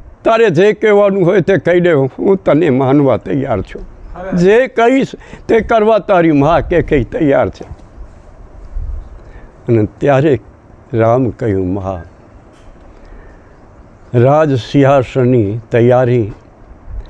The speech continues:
Speaker 1: પણ મા, એટલું તું કાર્ય કરજે કે જે સમયે ગાદીનું મુહૂર્ત હોય તે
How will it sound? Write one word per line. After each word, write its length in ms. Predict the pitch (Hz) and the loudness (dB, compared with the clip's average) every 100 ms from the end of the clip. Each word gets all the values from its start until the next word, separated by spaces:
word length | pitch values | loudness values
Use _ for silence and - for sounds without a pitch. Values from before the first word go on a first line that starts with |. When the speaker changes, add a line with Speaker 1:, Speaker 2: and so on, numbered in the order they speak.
| - - - - | -4 -4 -8 -4
Speaker 1:
પણ 140 | 123 | 0
મા, 280 | 110 120 113 | 2 2 2
એટલું 360 | 120 - 196 185 | 0 -2 0 0
તું 260 | - 123 | 0 -2
કાર્ય 360 | - 131 120 120 | 0 2 2 0
કરજે 640 | - 131 110 113 110 101 - - - - - - - - - - | 0 0 0 0 -2 -2 -12 -20 -20 -20 -20 -20 -20 -20 -12 -2
કે 100 | 131 | 0
જે 440 | 95 117 151 208 | 0 0 2 2
સમયે 640 | 175 - 143 165 185 127 - - - - - - - - - - - - - - - - - - - - - - - - - - | 0 -2 0 2 2 0 -8 -16 -20 -20 -20 -20 -20 -20 -20 -20 -20 -18 -14 -12 -12 -14 -20 -20 -20 -20 -20 -20 -20 -20 -10 -2
ગાદીનું 680 | 123 147 147 185 185 160 | 2 2 2 2 2 2
મુહૂર્ત 400 | 127 120 147 160 | 2 2 2 2
હોય 280 | 139 120 120 | 2 2 2
તે 300 | - 135 139 | 0 0 0